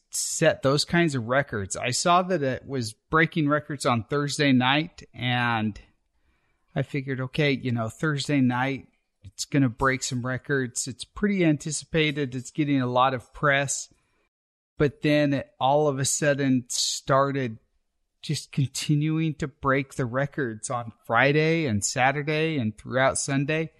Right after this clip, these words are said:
Yeah, it was a big deal. There was a lot of controversy, though, surrounding the film. We've talked about it a bit. The violence, the, uh, yeah, mainly the violence has really kind of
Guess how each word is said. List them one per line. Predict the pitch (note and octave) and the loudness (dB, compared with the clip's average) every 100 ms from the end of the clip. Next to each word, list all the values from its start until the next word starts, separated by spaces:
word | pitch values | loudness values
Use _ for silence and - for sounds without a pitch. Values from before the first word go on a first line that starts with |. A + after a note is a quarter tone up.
| _ _ _ _ _ _ _ | _ _ _ _ _ _ _
Yeah, | C#3+ A3+ G3 - | 2 4 2 0
it | C3+ | -8
was | G3+ A3 | -8 -6
a | C3+ | -4
big | E3 D3+ | -4 -2
deal. | A#3 F#3+ G2+ - _ _ - | 2 2 2 -10 _ _ -4
There | C#3 D#3 | 2 2
was | D#3 F3+ G3+ | 4 4 4
a | F#3+ | 2
lot | F3 E3+ | 2 0
of | |
controversy, | - F3 F#3+ E3 D3 C3+ - C3+ | 2 0 0 -2 0 0 0 0
though, | B2 A#2+ A2+ - | 0 -2 -6 -10
surrounding | - D3 B2+ A#2+ A#2+ A#2+ A2 | -4 0 2 2 0 -2 -4
the | |
film. | A2 C3+ A#2+ - _ _ _ | -2 -2 -2 -6 _ _ _
We've | F3 - | -4 2
talked | A#3 C#4 C#4 | 2 4 2
about | G3 F3+ E3+ | 2 4 4
it | D#3+ | 0
a | B2+ | -6
bit. | - C3+ B2 - _ _ _ - | -2 0 0 -2 _ _ _ -2
The | C3+ | 0
violence, | A#2 - A#2 B2+ C#3 C#3+ C#3 C3+ - - | 0 2 4 4 2 0 -2 -2 -8 -2
the, | C#3 A#2+ A2+ G2+ G2 _ _ _ _ _ _ - - | 2 2 2 -2 -8 _ _ _ _ _ _ -20 -12
uh, | G#2+ G2+ - _ _ _ | -10 -10 -14 _ _ _
yeah, | - - D3+ E3 - - - | -20 -6 -2 -2 -4 -14 -8
mainly | C#3 E3+ C4 C#4+ C4 | 0 4 6 6 2
the | D3 | 2
violence | A#2+ A#2+ D3 C3+ A2 - - - _ _ _ _ _ _ - _ _ - | 2 2 2 -2 -4 -6 -8 -8 _ _ _ _ _ _ -20 _ _ -10
has | - C#3+ B2 | -2 0 0
really | A#2+ D3 E3+ D#3+ | -2 0 2 0
kind | - D#3 D3+ D3+ C#3 | 0 0 2 2 0
of | C3 | 0